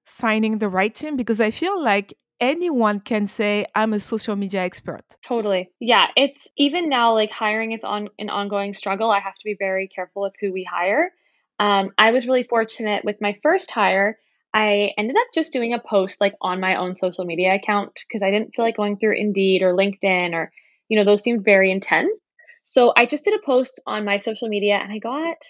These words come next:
Speaker 2: I think I got about fifteen applications. Um,
Speaker 1: Mm-hmm.
Speaker 2: and at the time I was, like, blown away. I was like, "I can't believe fifteen people wanna work with me," um, which was obviously amazing. But I was really fortunate.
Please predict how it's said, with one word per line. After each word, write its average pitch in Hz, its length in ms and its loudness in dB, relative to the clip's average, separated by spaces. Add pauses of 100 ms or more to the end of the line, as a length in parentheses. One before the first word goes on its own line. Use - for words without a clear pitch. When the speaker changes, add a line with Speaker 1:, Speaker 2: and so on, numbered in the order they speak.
Speaker 2:
I - 60 -8
think 311 180 -4
I 571 160 0
got 554 160 0 (120)
about - 120 -6 (120)
fifteen 240 680 0
applications. 196 880 0 (200)
Um, 190 320 0
Speaker 1:
Mm-hmm. 175 360 -8
Speaker 2:
and 233 100 8
at 233 40 8
the 240 80 6
time 233 200 4
I 208 100 6
was, 208 100 4
like, 202 160 2
blown 208 380 6
away. 196 160 2
I 180 40 6
was 175 100 0
like, 190 100 0
"I 185 60 0
can't 196 180 -4
believe 208 220 -2
fifteen 196 300 -4
people 240 220 2
wanna 247 160 0
work 202 200 2
with 170 120 -6
me," 240 300 -6 (440)
um, 185 280 2
which 226 180 2
was 240 80 2
obviously 208 380 2
amazing. 190 640 0 (380)
But 233 280 4
I 233 100 0
was 262 160 -2
really 262 140 0
fortunate. 220 720 -4